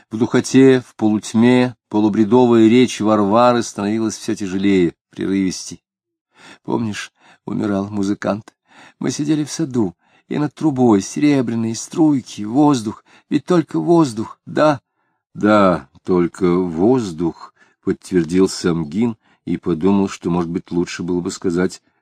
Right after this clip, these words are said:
"Я не знаю". "Стратонов, негодяй, ударил меня в живот, как извозчик".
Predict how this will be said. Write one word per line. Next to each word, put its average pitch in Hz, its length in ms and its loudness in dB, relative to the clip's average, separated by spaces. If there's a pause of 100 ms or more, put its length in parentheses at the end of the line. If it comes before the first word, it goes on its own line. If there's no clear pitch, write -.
(100)
"Я 85 220 -4
не 90 160 -4
знаю". 80 640 -8 (440)
"Стратонов, - 1080 -6 (240)
негодяй, 95 720 -4 (400)
ударил 131 500 0
меня 123 280 0
в 107 40 -8
живот, 123 560 0 (160)
как 151 360 -4
извозчик". 107 920 -8